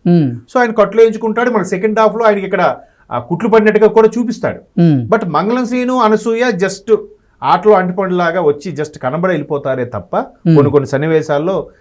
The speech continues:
Speaker 2: మెయిన్ విలన్స్‌కి రెచ్చగొట్టి వెళ్ళిపోయే సీన్ పెట్టారే తప్ప, వాళ్ళకి కూడా పెద్ద ప్రాధాన్యత ఇవ్వలేదు.
Speaker 1: Hmm. అంటే, ఏ సన్నివేశాల్లో పుష్ప టూ చిత్రంలో,
Speaker 2: Hmm.
Speaker 1: ఆ, అతిగా అనిపించాయి లేదా
Speaker 2: ఆ.
Speaker 1: ఓవర్ యాక్షన్‌గా కనిపించాయి?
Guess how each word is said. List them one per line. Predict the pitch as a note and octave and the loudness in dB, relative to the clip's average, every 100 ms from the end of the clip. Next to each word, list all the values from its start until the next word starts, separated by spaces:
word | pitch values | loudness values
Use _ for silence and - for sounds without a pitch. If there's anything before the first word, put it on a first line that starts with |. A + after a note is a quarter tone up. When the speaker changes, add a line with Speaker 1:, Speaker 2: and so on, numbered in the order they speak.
| - | -10
Speaker 2:
మెయిన్ | A#2+ D3 G3+ | 0 2 4
విలన్స్‌కి | G#3 F#3+ F3+ F3 | 4 2 0 -4
రెచ్చగొట్టి | C3+ C3 F3 G3 F#3+ | -6 -4 -2 0 0
వెళ్ళిపోయే | F3+ F3+ D#3 | -2 -4 -6
సీన్ | D3+ D3 C3+ | -6 -6 -6
పెట్టారే | B2 B2+ A#2+ | -6 -6 -6
తప్ప, | C3 C3+ | -6 -4
వాళ్ళకి | E3+ A#2+ C#3+ D#3+ | 0 2 0 -2
కూడా | D#3+ D#3 | -4 -4
పెద్ద | C3 A#2+ | -4 -6
ప్రాధాన్యత | A#2 A2+ A2 F#2+ F2 | -4 -4 -4 -6 -8
ఇవ్వలేదు. | D#2+ D2+ A#2+ | -14 -10 -2
Speaker 1:
Hmm. | F3+ D3+ - - | 0 0 -4 -6
అంటే, | C#4+ E4+ C#4+ | 2 4 4
ఏ | A#3 D4 E4+ E4 | 6 6 6 6
సన్నివేశాల్లో | C#4 B3+ B3 A3+ A3 G3 A#3 C4 F#3 | 4 2 2 4 2 2 0 -2 -6
పుష్ప | - - G#3 | -8 0 0
టూ | G#3 F#3 | 0 -8
చిత్రంలో, | F3+ - D#3+ D#3 E3 A#3 - C#3 | -10 -8 -6 -2 0 2 2 0
Speaker 2:
Hmm. | B2 F2+ - - | -2 -2 -8 -6
Speaker 1:
ఆ, | F3+ F3 E3+ E3 E3 - _ - F3+ | -2 2 2 2 -2 -8 _ -8 -4
అతిగా | F#3 C#4+ C4+ | 0 4 6
అనిపించాయి | G#3+ F#3 F#3 D#3 E3 | 4 0 -4 -2 0
లేదా | B3 F3+ C#4 | 4 6 6
Speaker 2:
ఆ. | |
Speaker 1:
ఓవర్ | G#3+ A3+ C4+ C#4 | 6 6 8 6
యాక్షన్‌గా | B3 A#3 G#3+ | 4 0 -2
కనిపించాయి? | G3+ F3 E3 D3+ C#3 B2 | -2 -4 -6 -8 -10 -14